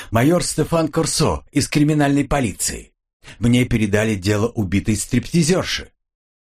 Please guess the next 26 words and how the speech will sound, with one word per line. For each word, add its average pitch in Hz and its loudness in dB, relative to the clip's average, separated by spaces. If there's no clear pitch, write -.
«И - -8
что?» 90 -4
Он 82 -6
явно 76 -2
помешал. 95 -4
Звук 92 -2
голоса 117 2
свидетельствовал 95 0
о 107 -2
том, 156 0
что - -4
говорящий 98 0
находится 127 0
в - -10
холодильной 95 2
камере. 67 -4
Врач 107 0
был 127 4
новенький, 85 -2
Корсо 82 -2
его 92 2
не 123 4
знал. 123 -6
«Десять 131 0
дней 131 4
назад 123 0